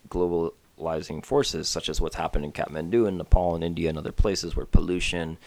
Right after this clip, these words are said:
and just tons of cheap plastic crap has influenced and obliterated a lot of the,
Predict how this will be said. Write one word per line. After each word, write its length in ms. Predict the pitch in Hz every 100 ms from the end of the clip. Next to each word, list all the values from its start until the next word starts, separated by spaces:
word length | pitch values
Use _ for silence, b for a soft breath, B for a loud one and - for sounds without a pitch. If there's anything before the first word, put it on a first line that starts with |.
| B B -
and 160 | 80 76
just 280 | 71 -
tons 280 | - 92 87
of 200 | 80 78 - b b
cheap 360 | - 101 90 -
plastic 440 | 90 85 - 80
crap 340 | - 92 82 -
has 300 | 80 76 - b b b -
influenced 640 | 98 90 87 82 78 - -
and 420 | 78 73 71 73 - b b b
obliterated 680 | - 87 107 113 92 90 85
a 80 | 80
lot 280 | 80 80 80
of 180 | 78 -
the, 360 | 80 82 -